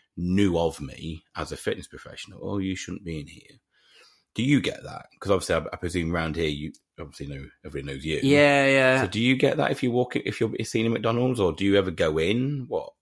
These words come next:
Speaker 2: It's, it's a little bit weird, yeah. A, a lot of the time,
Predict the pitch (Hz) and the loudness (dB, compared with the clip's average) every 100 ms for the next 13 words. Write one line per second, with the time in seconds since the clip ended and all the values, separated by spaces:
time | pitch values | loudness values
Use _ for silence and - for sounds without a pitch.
0 | _ 160 - - - 165 165 151 165 151 | _ 4 4 2 2 4 6 8 8 8
1 | 156 135 143 151 135 123 143 143 127 117 | 8 6 8 8 8 6 6 8 8 6
2 | 123 113 131 135 139 143 117 143 139 - | 0 4 4 6 6 8 8 6 4 4
3 | 127 123 120 | 6 6 4